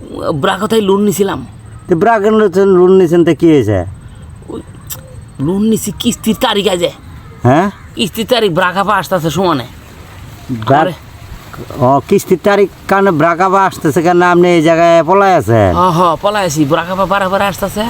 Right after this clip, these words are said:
Speaker 2: হ্যাঁ।
Speaker 1: পরে আমি চিন্তা ভাবনা করলাম, একজনে আমার যুক্তি দিল কি, যে ওই পাড়ে খেতে যায় পলায় থাকেন গা।
Speaker 2: তাই?
Speaker 1: বুঝছেন? হ।
Speaker 2: কেউ যদি কয়ে দেয়?
Speaker 1: কয়ে দেয়, কেউ দেয় নাই ভাই, আপনি দেখছেন না?
Speaker 2: হ্যাঁ।
Speaker 1: জানগা তো।
Speaker 2: তাই?
Speaker 1: হ,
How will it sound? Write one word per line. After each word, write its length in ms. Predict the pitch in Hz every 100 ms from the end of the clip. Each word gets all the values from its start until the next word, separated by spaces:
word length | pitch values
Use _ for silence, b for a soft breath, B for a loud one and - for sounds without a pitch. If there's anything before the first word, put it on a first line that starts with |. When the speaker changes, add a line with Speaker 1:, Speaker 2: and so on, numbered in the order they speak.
| - B
Speaker 2:
হ্যাঁ। 280 | 107 113 101
Speaker 1:
পরে 160 | 101 208
আমি 320 | 180 185 196 -
চিন্তা 240 | 226 214
ভাবনা 220 | 185 175
করলাম, 380 | 185 196 190 185
একজনে 300 | 180 160 180
আমার 180 | 180 185
যুক্তি 260 | 165 - -
দিল 220 | 165 139
কি, 240 | 180 180 160 B B B -
যে 80 | 156 139 131 127 107
ওই 160 | 160 165
পাড়ে 200 | - -
খেতে 200 | 147 156
যায় 140 | 170 165
পলায় 200 | 180 143
থাকেন 240 | 127 117
গা। 100 | 110 - - - - - -
Speaker 2:
তাই? 360 | 131 123 98
Speaker 1:
বুঝছেন? 180 | 82 131
হ। 160 | 151 127 - - - -
Speaker 2:
কেউ 140 | 170
যদি 180 | 175 170
কয়ে 220 | - 208 165
দেয়? 300 | 175 196 214 - - -
Speaker 1:
কয়ে 140 | 214
দেয়, 120 | 202
কেউ 140 | 233 247
দেয় 220 | 302 277
নাই 140 | 269
ভাই, 180 | 226 240
আপনি 240 | 233 233
দেখছেন 300 | 214 247 226
না? 260 | 233 254 302 - B
Speaker 2:
হ্যাঁ। 280 | 117 120 113
Speaker 1:
জানগা 280 | 165 190 190
তো। 220 | 214 254 - - - - - -
Speaker 2:
তাই? 340 | 143 147 127 107
Speaker 1:
হ, 140 | 143